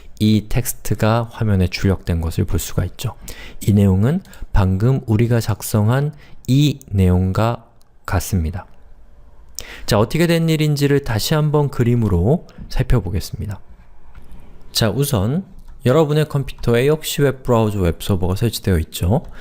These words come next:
자, 이 상태에서 로컬호스트 슬래시 헬로월드 점 에이치티엠엘이라고 입력하고 엔터를 땅 치면 웹브라우저가 웹서버를, 웹서버에 접속해서 헬로월드 점 에이치티엠엘이란 파일을 요청합니다.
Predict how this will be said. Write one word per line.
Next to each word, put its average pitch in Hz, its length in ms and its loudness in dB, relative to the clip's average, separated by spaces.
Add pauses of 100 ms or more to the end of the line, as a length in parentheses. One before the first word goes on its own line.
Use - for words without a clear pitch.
(240)
자, - 120 2
이 120 60 4
상태에서 156 520 2
로컬호스트 127 960 2
슬래시 151 840 0
헬로월드 160 580 2
점 127 260 2
에이치티엠엘이라고 104 800 2
입력하고 98 720 2 (260)
엔터를 104 540 2
땅 147 280 2
치면 123 460 0 (400)
웹브라우저가 123 960 2
웹서버를, 117 1300 2 (160)
웹서버에 127 580 2
접속해서 95 960 -2 (580)
헬로월드 165 540 2
점 123 240 0
에이치티엠엘이란 95 880 2
파일을 101 340 2
요청합니다. 90 680 0